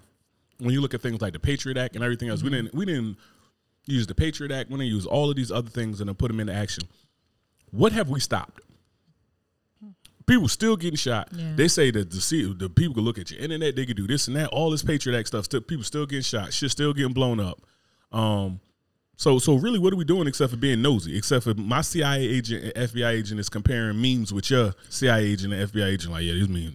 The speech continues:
Speaker 1: yeah, his memes is way more fire than
Speaker 2: We've,
Speaker 1: Fox's.
Speaker 2: we've lost a lot of control over our quote unquote freedoms that we supposed to have, right?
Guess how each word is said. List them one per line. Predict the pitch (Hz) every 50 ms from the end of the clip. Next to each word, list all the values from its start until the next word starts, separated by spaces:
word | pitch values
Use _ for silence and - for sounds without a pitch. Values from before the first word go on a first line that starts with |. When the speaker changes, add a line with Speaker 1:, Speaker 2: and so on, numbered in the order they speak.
| 85 95 90
Speaker 1:
yeah, | - 85 82
his | 78 85 107 104
memes | 98 95 90 85 90
is | 95 -
way | 85 85 85 85
more | 85 82 78 80
fire | - 85 76 67 60 71
than | 80 -
Speaker 2:
We've, | 202 208 202 180
Speaker 1:
Fox's. | 175 - - -
Speaker 2:
we've | 190 202 180
lost | 175 175 165 175 190 - -
a | 165
lot | 160 156 156
of | 156 156
control | - - 147 139 - - 143 147 143 143 139 127 -
over | - 143 147 135 135 -
our | - 139 143 143 143 139 139 135 139
quote | - - - 151 147
unquote | 151 147 139 - 143 135 - -
freedoms | - 151 147 143 143 139 139 139 139 143 -
that | - 135 131 110
we | 139 135 127 131 135 135
supposed | 147 - - 143 - - 139 143 - -
to | - 151
have, | 147 147 123 - - - 151 -
right? | 127 139 143 139 139